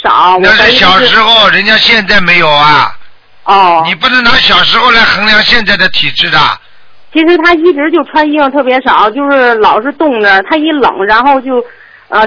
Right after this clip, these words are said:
Speaker 1: 手脚凉，然后脸就特别红，
Speaker 2: 对啊，
Speaker 1: 血液就上升。
Speaker 2: 对啊，凉啊，你不能让他凉啊，但是你也不能让他热啊，听不懂啊？
Speaker 1: 哦。
Speaker 2: 有些人的体质就是的，一，一稍微凉一点，马上冷了，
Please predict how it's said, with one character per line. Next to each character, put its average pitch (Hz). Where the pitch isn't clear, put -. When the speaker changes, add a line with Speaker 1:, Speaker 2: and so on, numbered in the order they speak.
Speaker 1:
手 254
脚 240
凉， 208
然 247
后 254
脸 202
就 247
特 240
别 214
红， -
Speaker 2:
对 208
啊， 226
Speaker 1:
血 180
液 208
就 214
上 208
升。 202
Speaker 2:
对 185
啊， 175
凉 208
啊， 214
你 190
不 196
能 208
让 208
他 202
凉 165
啊， 190
但 214
是 220
你 202
也 220
不 190
能 208
让 214
他 190
热 214
啊， 165
听 175
不 175
懂 156
啊？ 151
Speaker 1:
哦。 185
Speaker 2:
有 202
些 247
人 233
的 247
体 185
质 214
就 214
是 185
的， 156
一， 208
一 233
稍 233
微 233
凉 196
一 220
点， 175
马 160
上 190
冷 143
了， 151